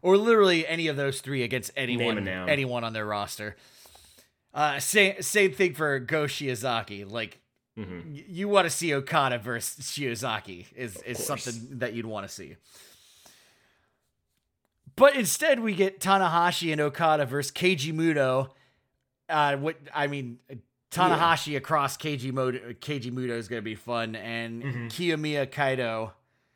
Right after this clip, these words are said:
Speaker 2: Mm-hmm.
Speaker 1: And I'm guessing that that's gonna be Okada pinning Kiyomiya Maito, or, uh, Ki-, Kiyomiya Kaito.
Speaker 2: Sure.
Speaker 1: Yeah, then we got a
Speaker 2: Makes sense.
Speaker 1: we
Speaker 2: He's,
Speaker 1: got
Speaker 2: he's the young one, right? He's super young?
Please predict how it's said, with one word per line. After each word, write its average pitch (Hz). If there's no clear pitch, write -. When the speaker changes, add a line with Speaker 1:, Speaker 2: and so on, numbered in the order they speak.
Speaker 2:
Mm-hmm. 85
Speaker 1:
And 123
I'm 143
guessing 131
that 120
that's 127
gonna 131
be 113
Okada 120
pinning 117
Kiyomiya 113
Maito, 107
or, 117
uh, 117
Ki-, 135
Kiyomiya 123
Kaito. 107
Speaker 2:
Sure. 135
Speaker 1:
Yeah, 175
then 135
we 139
got 139
a 127
Speaker 2:
Makes 113
sense. 95
Speaker 1:
we 131
Speaker 2:
He's, 165
Speaker 1:
got 156
Speaker 2:
he's 165
the 127
young 123
one, 87
right? 95
He's 101
super 107
young? 107